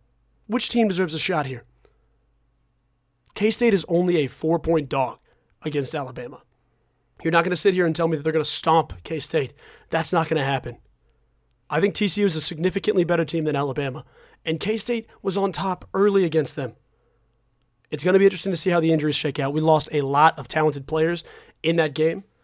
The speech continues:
Sounds like Echo Boydo's gonna be back. Sounds like Malik Knowles is gonna be back.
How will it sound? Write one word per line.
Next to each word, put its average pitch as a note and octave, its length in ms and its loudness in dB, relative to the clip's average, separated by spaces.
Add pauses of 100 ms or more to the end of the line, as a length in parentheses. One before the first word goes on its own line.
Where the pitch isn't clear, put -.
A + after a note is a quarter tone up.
(180)
Sounds F3 300 2
like F3+ 100 0
Echo F3+ 200 2
Boydo's E3+ 320 2
gonna F3+ 140 2
be E3+ 80 -2
back. F3+ 220 -2
Sounds E3 340 2
like E3+ 120 0
Malik D#3+ 200 2
Knowles E3 220 6
is F3 40 -4
gonna F3+ 140 4
be F#3+ 80 0
back. G3 360 -4